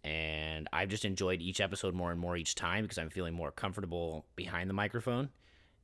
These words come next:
and being able to highlight the value that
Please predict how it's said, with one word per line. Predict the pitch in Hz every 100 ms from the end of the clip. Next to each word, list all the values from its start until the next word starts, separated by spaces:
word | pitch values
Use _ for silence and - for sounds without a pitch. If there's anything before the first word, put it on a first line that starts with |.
| -
and | - 80 76 76 73 71 - -
being | 92 85
able | 82 82
to | - 82 78 76 71 - - -
highlight | - 113 104 98 95 90 - _ _ - - - _ _ _
the | 87 85 90
value | 87 87 85 90
that | 85